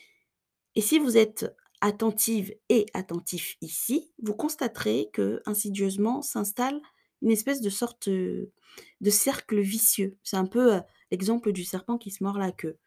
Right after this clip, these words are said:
Sauf que maintenant, vous avez la bonne information. Merci le podcast Ici commence, n'est-ce pas ?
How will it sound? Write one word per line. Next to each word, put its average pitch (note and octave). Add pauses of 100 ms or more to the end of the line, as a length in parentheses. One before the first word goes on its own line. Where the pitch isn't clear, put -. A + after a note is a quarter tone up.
(280)
Sauf -
que B3+
maintenant, G#3
vous F3+
avez E3
la D#3+
bonne F3
information. E3+
Merci F#3
le F#3+
podcast F3
Ici E3+
commence, D#3
n'est-ce -
pas ? -